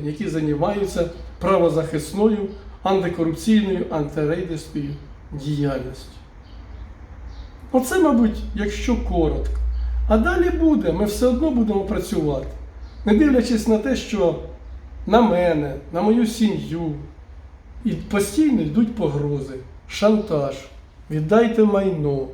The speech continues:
«заберіть від, звідти свою редакцію». Ще ж є, е, момент, що навколо нашої редакції, яка знаходиться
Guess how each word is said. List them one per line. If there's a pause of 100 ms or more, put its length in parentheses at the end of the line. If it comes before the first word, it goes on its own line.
(360)
«заберіть
від,
звідти (200)
свою
редакцію». (640)
Ще
ж
є, (200)
е, (100)
момент, (300)
що
навколо
нашої
редакції,
яка
знаходиться